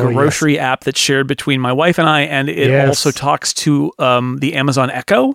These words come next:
Speaker 1: I love AnyList.
Speaker 2: So we can be in the kitchen and tell the Amazon Echo to add it to the shopping list, and it's added to our shared shopping list.
Speaker 1: You can do that with a HomePod too.
Speaker 2: Oh, yeah.
Speaker 1: You have to set up a shortcut,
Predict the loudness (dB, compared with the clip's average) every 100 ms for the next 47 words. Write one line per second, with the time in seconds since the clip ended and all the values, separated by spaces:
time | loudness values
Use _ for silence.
0 | 0 2 4 4 2 2 0 -6 -6 0
1 | 2 2 0 0 2 2 0 0 0 2
2 | 0 0 0 2 2 2 0 0 0 0
3 | 2 2 2 0 -4 -4 -2 0 0 2
4 | 0 0 -4 -6 -4 -2 0 0 0 0
5 | -2 -2 -4 -4 -6 -8 -10 -14 -12 0
6 | 2 4 6 6 6 4 0 -2 -2 -2
7 | 0 2 2 4 0 0 0 0 0 0
8 | 2 2 0 -6